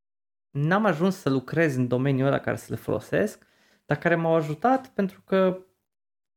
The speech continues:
am înțeles așa câteva chestii din alte domenii. De,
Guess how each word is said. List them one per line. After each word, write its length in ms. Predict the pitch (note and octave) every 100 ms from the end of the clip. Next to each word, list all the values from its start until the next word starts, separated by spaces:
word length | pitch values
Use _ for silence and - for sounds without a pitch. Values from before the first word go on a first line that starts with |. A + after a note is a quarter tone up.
| _ _ _ _ _ _ _
am 160 | D#3 D#3+
înțeles 420 | D#3 D#3+ G#3+ A#3
așa 440 | F3+ - G3+ E3 - _
câteva 460 | - G#3+ A3 E3 D3
chestii 500 | - F3 F3+ - C3
din 300 | C3 B2+ -
alte 320 | C#3 C#3+ B2+
domenii. 480 | A#2+ B2+ B2+ A#2+ F#2+
De, 280 | A#2+ A#2